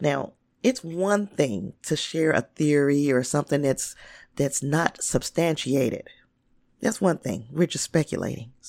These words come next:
That's fun. It's something entirely different when you post a motherfucking clip that is from the movie. In fact, not just one clip, like, bunch of clips all pieced together of pivotal points in the movie.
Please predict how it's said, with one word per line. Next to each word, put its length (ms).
That's 140
fun. 380
It's 160
something 340
entirely 560
different 440
when 120
you 120
post 360
a 40
motherfucking 560
clip 420
that 180
is 140
from 380
the 60
movie. 360
In 80
fact, 280
not 220
just 220
one 240
clip, 320
like, 260
bunch 220
of 60
clips 360
all 240
pieced 320
together 460
of 160
pivotal 340
points 480
in 140
the 40
movie. 440